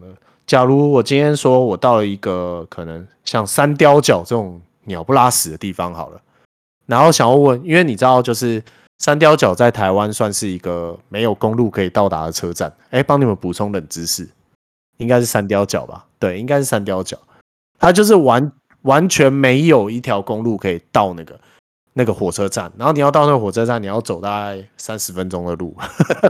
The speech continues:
<laughs>三十分钟的山路，然后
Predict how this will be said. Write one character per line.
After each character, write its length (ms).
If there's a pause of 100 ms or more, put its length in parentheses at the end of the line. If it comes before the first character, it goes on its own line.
(180)
<laughs> 760
三 220
十 100
分 160
钟 140
的 60
山 300
路， 160 (640)
然 140
后 300